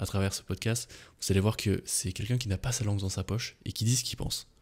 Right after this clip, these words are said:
Et c'est très important quand on est créateur de contenu d'avoir ces, euh, ces facultés-là. Donc, euh, voilà, je suis très content de t'avoir dans ce podcast aujourd'hui et je suis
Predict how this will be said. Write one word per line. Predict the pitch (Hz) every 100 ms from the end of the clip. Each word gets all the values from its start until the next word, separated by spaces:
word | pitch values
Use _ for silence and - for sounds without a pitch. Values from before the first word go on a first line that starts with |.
| _ -
Et | 98 98
c'est | -
très | - 120
important | 104 98 123
quand | 120
on | 95
est | 95
créateur | 95 98 95
de |
contenu | 90 - 110 120 - - - - -
d'avoir | 98 120
ces, | - 101 95
euh, | 90 90
ces | - - 95
facultés-là. | - 123 131 120 101 139
Donc, | 127 95 -
euh, | 92 90
voilà, | 95 92
je | -
suis | -
très | 139
content | 143 147
de | 143
t'avoir | 123
dans | 117
ce | -
podcast | 110 - 120 113
aujourd'hui | 104 107 160 - - -
et |
je | 104
suis | 104